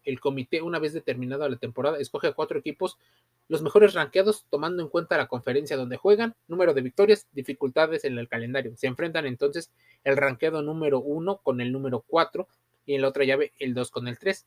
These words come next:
Los juegos se llevan a cabo en los tazones. Los ganadores se enfrentan en el campeonato nacional, el cual se lleva a cabo los lunes por la noche a horario estelar. Imagínate, para un joven universitario de dieciocho, diecinueve o veinte años,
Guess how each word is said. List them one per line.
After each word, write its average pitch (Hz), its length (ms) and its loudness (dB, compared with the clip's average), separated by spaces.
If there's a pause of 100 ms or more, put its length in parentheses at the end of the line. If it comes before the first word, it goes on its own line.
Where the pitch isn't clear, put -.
Los 127 180 -10
juegos 139 220 0
se 131 100 -4
llevan 139 260 0
a 143 80 -6
cabo 147 320 0
en 131 80 -6
los 127 160 -6
tazones. 139 520 -4 (1160)
Los 120 140 -8
ganadores 139 400 0
se 143 80 2
enfrentan 123 400 -4
en 123 80 -4
el 123 100 -6
campeonato 123 480 -4
nacional, 175 420 -4 (440)
el 202 120 2
cual 170 220 4
se 180 120 0
lleva 151 200 2
a 147 100 0
cabo 135 300 4
los 131 240 0
lunes 127 300 -6
por 147 160 -4
la 156 100 -4
noche 139 460 -10
a 123 100 -2
horario 160 340 -4
estelar. 170 680 -4 (220)
Imagínate, 254 840 0 (240)
para 180 260 8
un 226 140 8
joven 240 420 4
universitario 170 920 0
de 151 180 -2
dieciocho, 170 640 0
diecinueve 160 580 -6
o 156 60 -2
veinte 151 420 -2
años, 156 260 -10